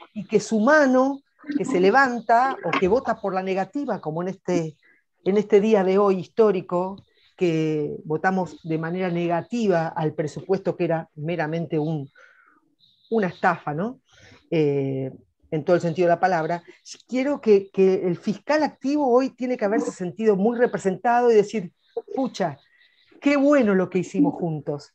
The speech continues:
y cuánto más podemos hacer". Por eso me gustaría que, decir que, eh,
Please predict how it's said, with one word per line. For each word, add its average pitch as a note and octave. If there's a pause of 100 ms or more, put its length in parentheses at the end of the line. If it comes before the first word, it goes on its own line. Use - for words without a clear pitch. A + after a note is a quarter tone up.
(100)
y A3
cuánto D4+
más A3+
podemos G3
hacer". E3 (360)
Por G3+
eso B3 (400)
me F3
gustaría F#3+
que, F3+ (160)
decir G3
que, G#3 (120)
eh, D3+